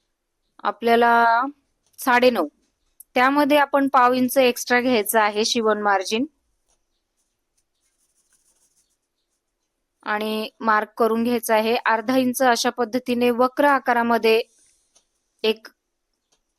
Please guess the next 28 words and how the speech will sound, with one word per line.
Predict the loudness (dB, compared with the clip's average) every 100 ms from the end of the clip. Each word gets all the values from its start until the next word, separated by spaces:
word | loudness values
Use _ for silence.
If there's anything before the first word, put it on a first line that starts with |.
| _ _ _ -8
आखून | -6 -4 -2
घ्यायची | -2 -2 -2 -2
आहे | -2 -2
रेघ. | -2 -4 -8 _ _ _ _ _
त्यानंतर | -2 0 0 0
वरच्या | 2 0 0
साईडला | 0 0 0 -2
तुम्हाला | 0 0
जेवढी | 2 0 0
कॉलर | 0 2 0
ठेवायची | -2 -2 -2 0
आहे, | 0 2 0
एक | 0 -2 -4
इंच, | -8 -6
सव्वा | -2 -2 0 0
इंच, | -2 -8
दीड | -6 -4 -4
इंच | -4 -6 -6
किंवा | -2 0
पाव | 0 0 0
इंच, | -4 -6 -4 -4 -8 _ _ _ _ -8
अशा | -6 -4
पद्धतीने | -4 -2 -2 -2 -4 -4
तुम्हाला | -4 -2 -2
मार्क | -2 -2 -6 -6
करून | -4 -2 -4 -10 _ _ _ _ _ -6
हे | -6 -6 -2
कट | -2